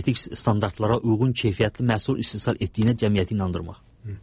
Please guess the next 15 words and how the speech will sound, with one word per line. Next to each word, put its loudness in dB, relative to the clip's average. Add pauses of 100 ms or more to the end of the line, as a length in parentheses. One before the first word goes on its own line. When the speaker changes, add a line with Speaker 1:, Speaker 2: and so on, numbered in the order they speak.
(120)
Speaker 2:
Bax, 2
bu 4
inandırmaq 0
məsələsində -2
Emin 0
bəy, -4
nə 2
deyərsiniz? -6 (240)
Problem 2 (200)
var 2 (160)
deyəsən, -12
özü 0
də -2
böyük 4
problemdir. -10